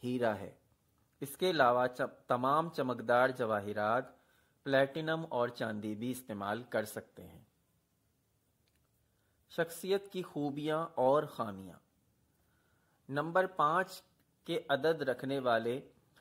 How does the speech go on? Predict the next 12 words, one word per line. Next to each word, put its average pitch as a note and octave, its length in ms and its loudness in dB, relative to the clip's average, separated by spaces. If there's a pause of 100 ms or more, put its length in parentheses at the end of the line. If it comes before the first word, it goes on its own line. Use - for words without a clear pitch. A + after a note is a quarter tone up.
(320)
सैयारा C3+ 560 6
अतारुद B2+ 500 2
की C3+ 160 -6
नुमाइंदगी A2 540 -6
करते F2+ 340 -10
हैं, - 100 -20 (420)
जो B2 100 -2
अपने C3+ 220 -2
मखसूस D3 560 -6
खुसूसियात A2+ 680 -6
रखता - 300 -16
है। - 140 -20